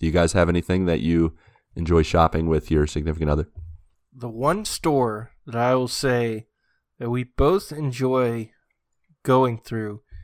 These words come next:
Speaker 2: um, is F Y E in the mall.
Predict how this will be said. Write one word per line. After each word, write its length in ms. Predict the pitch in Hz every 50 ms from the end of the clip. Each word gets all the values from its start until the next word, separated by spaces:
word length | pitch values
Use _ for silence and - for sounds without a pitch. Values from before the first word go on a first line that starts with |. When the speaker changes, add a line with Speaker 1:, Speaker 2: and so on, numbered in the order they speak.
| - _ _ _ _ _ _ _ _ _ -
Speaker 2:
um, 540 | 117 117 113 110 107 104 98 101 104 107 - _ _ _ _ _ _ _ _ _ _ _ -
is 560 | 123 123 123 120 117 113 107 - - - - _ -
F 240 | - 151 151 - -
Y 200 | 165 151 147 139 131
E 240 | 127 117 110 107 - - _ _ _ _ _ _ _
in 100 | - 123
the 80 | 110 110
mall. 420 | 107 110 110 110 107 104 101 -